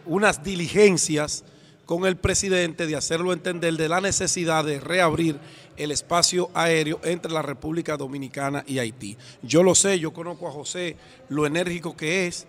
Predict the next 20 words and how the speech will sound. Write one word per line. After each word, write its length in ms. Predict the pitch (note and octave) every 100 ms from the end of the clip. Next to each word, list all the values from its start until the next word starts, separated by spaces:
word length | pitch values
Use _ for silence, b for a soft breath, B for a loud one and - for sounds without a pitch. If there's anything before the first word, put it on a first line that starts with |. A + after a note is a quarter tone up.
| - B B -
yo 160 | C3+
conozco 460 | D3 D#3+ E3 D#3+ D#3
cómo 380 | D3+ C#3+ C#3+ D#3
él 260 | E3+ D#3 D3 B B
se 180 | - D#3
entrega 360 | C3+ E3 E3+
cuando 240 | D#3 D3 C3+
quiere 220 | D#3 D#3
lograr 320 | C#3+ D3+ D#3+
un 140 | D3+
objetivo 580 | D3+ D3 D3+ F#3 F3 E3 - B B B
y 280 | - G3+ G3+
creo 420 | - - D#3+ F#3
que 80 | E3
en 60 | D#3
esta 180 | D3+ E3
ocasión 480 | D#3 C#3 D#3 D3+ D#3
logró 400 | D#3 E3+ F#3 G#3
hacer 220 | F3 F3
entender 540 | E3+ D#3+ D#3 C#3+ D3